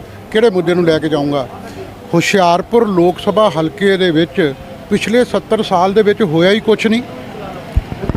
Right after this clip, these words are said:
ਤੁਸੀਂ ਕੰਢੀ ਦੇ ਏਰੀਆ ਤੋਂ ਲੈ ਕੇ ਬੇਟ ਦੇ ਏਰੀਆ ਤੱਕ, ਬਲਾਚੌਰ ਤੱਕ ਅਸੀਂ ਜਦੋਂ ਜਾਂਦੇ ਹਾਂ ਔਰ ਵੇਖਦੇ ਹਾਂ ਕਿ ਕੰਢੀ ਦੇ ਨਾਲ ਨਾਲ ਦੇ ਜਿਹੜੇ ਏਰੀਆ ਹੈ,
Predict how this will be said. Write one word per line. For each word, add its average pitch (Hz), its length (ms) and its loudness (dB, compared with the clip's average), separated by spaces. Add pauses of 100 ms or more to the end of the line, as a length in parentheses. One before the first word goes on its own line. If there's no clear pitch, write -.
(120)
ਤੁਸੀਂ 226 400 2 (360)
ਕੰਢੀ 208 240 2
ਦੇ 262 200 6
ਏਰੀਆ 208 220 2
ਤੋਂ 220 160 4
ਲੈ 175 260 4
ਕੇ 214 180 2
ਬੇਟ 165 340 2
ਦੇ 202 200 4
ਏਰੀਆ 190 220 2
ਤੱਕ, 190 260 0
ਬਲਾਚੌਰ 180 460 2
ਤੱਕ 190 160 -2 (240)
ਅਸੀਂ 180 160 -2
ਜਦੋਂ 185 180 2
ਜਾਂਦੇ 165 320 2
ਹਾਂ 202 60 4
ਔਰ 190 120 2
ਵੇਖਦੇ 165 420 2
ਹਾਂ 156 140 2 (420)
ਕਿ 202 100 -2
ਕੰਢੀ 233 300 2
ਦੇ 262 100 4
ਨਾਲ 190 320 2
ਨਾਲ 202 220 2
ਦੇ 208 100 2
ਜਿਹੜੇ 208 340 2 (480)
ਏਰੀਆ 196 340 4
ਹੈ, 151 140 2